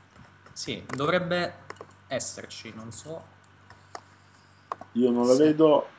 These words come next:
Speaker 2: vediamo un bellissimo logo di Calabria Radicale, ecco sta arrivando, probabilmente stava arrivando. E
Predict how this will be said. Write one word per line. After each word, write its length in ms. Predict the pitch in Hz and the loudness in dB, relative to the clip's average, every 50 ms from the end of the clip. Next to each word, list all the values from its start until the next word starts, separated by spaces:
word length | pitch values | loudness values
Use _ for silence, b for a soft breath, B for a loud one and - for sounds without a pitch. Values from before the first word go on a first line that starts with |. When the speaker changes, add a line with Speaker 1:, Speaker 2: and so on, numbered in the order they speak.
| - - - | -20 -20 -8
Speaker 2:
vediamo 380 | - 113 113 120 139 139 135 135 | 0 2 2 4 4 4 4 4
un 100 | 135 135 | 2 4
bellissimo 520 | 135 135 143 165 156 - - 156 143 139 | 4 2 2 2 -2 0 -2 0 2 4
logo 220 | 143 147 143 139 135 | 4 4 6 6 6
di 120 | 131 131 | 4 4
Calabria 460 | 127 - 131 131 127 127 139 131 127 | 2 4 6 6 6 8 8 8 6
Radicale, 640 | 127 123 123 127 131 131 165 170 180 180 160 127 107 101 107 107 - | 6 6 4 0 0 4 8 8 10 10 8 6 4 2 0 -4 -2
ecco 200 | 110 110 - - | -4 -4 -6 -8
sta 200 | 104 - - 117 | -10 -2 4 4
arrivando, 640 | 113 117 123 120 117 104 95 90 98 110 135 165 - - - - - - _ _ _ _ _ | 4 6 6 6 6 4 4 2 0 0 0 0 0 -2 -10 -20 -20 -20 _ _ _ _ _
probabilmente 840 | - - 98 101 98 95 107 107 104 107 104 92 90 87 - - 98 | -6 -6 -2 -2 -2 0 0 -2 -2 -2 -2 -4 -4 -6 -6 -8 -8
stava 340 | 98 - - 113 107 107 98 | -6 2 4 4 6 6 6
arrivando. 640 | 92 95 90 90 80 80 82 80 90 113 143 160 - - - - - - - - _ _ _ _ _ _ _ _ _ _ _ _ _ _ _ _ _ _ _ _ _ _ _ _ _ _ | 4 4 2 0 0 -2 -6 -4 0 0 0 0 -2 -12 -20 -20 -20 -20 -20 -20 _ _ _ _ _ _ _ _ _ _ _ _ _ _ _ _ _ _ _ _ _ _ _ _ _ _
E 680 | - - 92 95 98 95 95 95 92 92 90 90 92 95 | -6 -2 0 2 4 4 4 2 2 2 2 2 2 0